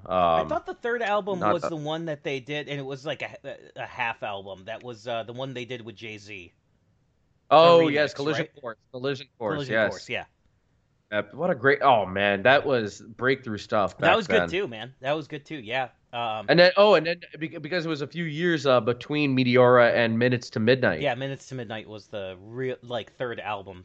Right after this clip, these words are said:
Speaker 1: th-, third true album.
Speaker 2: Yes,
Speaker 1: Yeah.
Speaker 2: yes. And then Thousand Suns, so, and then they returned back to good form with Living Things.
Speaker 1: Yeah. Yeah.
Speaker 2: Yeah,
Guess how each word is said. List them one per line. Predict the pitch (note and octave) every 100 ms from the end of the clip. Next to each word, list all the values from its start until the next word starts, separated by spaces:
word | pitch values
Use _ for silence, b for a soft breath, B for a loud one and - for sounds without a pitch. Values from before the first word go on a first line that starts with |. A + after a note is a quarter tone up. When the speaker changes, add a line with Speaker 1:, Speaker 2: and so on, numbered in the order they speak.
| _
Speaker 1:
th-, | A#2 -
third | C#3+ C3+
true | - B2+ G#2
album. | F2+ E2+ F#2 G2 _ _ _ _ _ _ _ -
Speaker 2:
Yes, | B2+ G2+ G#2 -
Speaker 1:
Yeah. | G#2+
Speaker 2:
yes. | G2+ F2+ -
And | A2+
then | A#2 A#2
Thousand | G#2+ A#2 B2 A#2+ A2
Suns, | B2 A#2 A#2 A2+ G#2 - _ _ _ _ _
so, | B2+ A2+ - -
and | C3
then | D3 D3
they | D3+
returned | D3 D#3 E3+
back | C#3+ C#3
to | C3
good | C3 A#2+
form | C3 A#2
with | A#2 A#2
Living | B2+ A#2+ G2
Things. | G2+ F#2
Speaker 1:
Yeah. | A#2+ - - _ _ _ _ _ _ _ _ _ -
Yeah. | A#2
Speaker 2:
Yeah, | G2